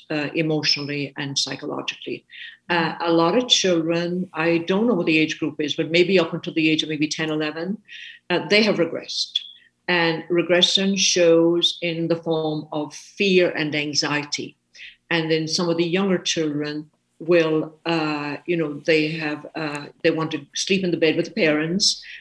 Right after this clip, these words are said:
and they also have suffered from enuresis, which i-, which is incontinence. And, uh,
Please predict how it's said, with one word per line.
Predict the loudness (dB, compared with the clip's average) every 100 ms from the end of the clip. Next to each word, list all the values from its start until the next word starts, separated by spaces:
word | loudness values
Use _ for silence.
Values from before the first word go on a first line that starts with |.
| _
and | -2 4
they | 6
also | 6 4 0 -2 -2 -2
have | -4 -4
suffered | -2 -2 -2 -6
from | -6 -6 -8 -16 -12 0
enuresis, | 4 6 4 4 0 0 -2
which | -4 -2
i-, | -2 -2 0
which | 2 2
is | 2 2 0
incontinence. | -2 -4 -2 0 0 -2 -4 -6 -6 -6 -6 -12 -18 -14 -2
And, | 2 2 0 -2 -8 0
uh, | 0 2 -2